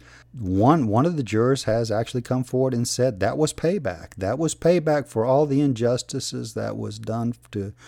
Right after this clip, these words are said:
black people prior to. Again, it's, it's a very difficult thing to, uh,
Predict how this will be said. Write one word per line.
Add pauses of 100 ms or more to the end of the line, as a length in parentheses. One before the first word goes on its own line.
(280)
black
people
prior
to. (340)
Again, (300)
it's,
it's
a
very
difficult
thing
to,
uh,